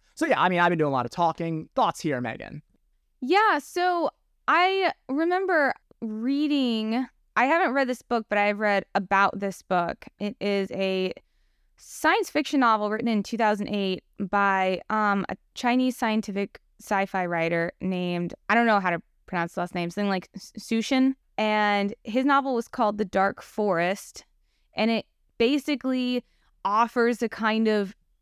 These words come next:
Speaker 2: response to the Fermi paradox, um, called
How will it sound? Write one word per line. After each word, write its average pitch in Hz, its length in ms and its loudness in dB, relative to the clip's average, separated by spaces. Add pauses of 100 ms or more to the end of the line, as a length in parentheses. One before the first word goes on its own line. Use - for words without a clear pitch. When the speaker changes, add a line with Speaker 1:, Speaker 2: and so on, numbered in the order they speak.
(100)
Speaker 2:
response 196 800 0
to 220 180 -2
the 202 100 -2
Fermi 175 340 -2
paradox, 160 840 -4 (380)
um, 180 360 2
called 214 340 0